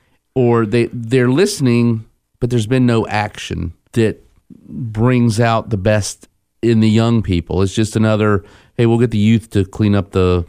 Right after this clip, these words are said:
parish hall after whatever event." There's gotta be more to it. And I, and I'm hoping that something from this synod will, uh, bring some fruit.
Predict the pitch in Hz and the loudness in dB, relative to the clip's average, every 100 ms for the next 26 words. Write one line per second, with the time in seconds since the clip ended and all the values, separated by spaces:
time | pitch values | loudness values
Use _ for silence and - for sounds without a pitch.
0 | _ - 104 95 - 85 82 90 92 - | _ -2 0 0 -2 -4 -4 -2 -4 -4
1 | 85 80 - _ _ _ _ _ - 104 | -6 -6 -12 _ _ _ _ _ -16 -6
2 | 104 95 92 87 90 80 90 80 - _ | -2 0 0 0 -2 0 -2 -2 -6 _
3 | _ - 113 123 113 101 95 87 - 90 | _ -8 -4 -2 0 0 0 -2 -4 -4
4 | 82 - - 95 95 - 104 95 98 110 | -4 -8 -4 -4 -4 -2 -2 0 0 -2
5 | 104 92 82 - 92 95 92 - - _ | -2 -2 -4 -6 -6 -4 -4 -6 -18 _
6 | - 98 95 - - 120 98 92 90 - | -4 0 0 -2 0 0 2 0 -4 -14
7 | - _ 98 95 95 92 90 90 87 - | -20 _ -4 0 0 0 0 -2 -4 -8
8 | 95 101 92 - 85 92 98 - | -4 -4 -4 -8 -6 -2 -2 -4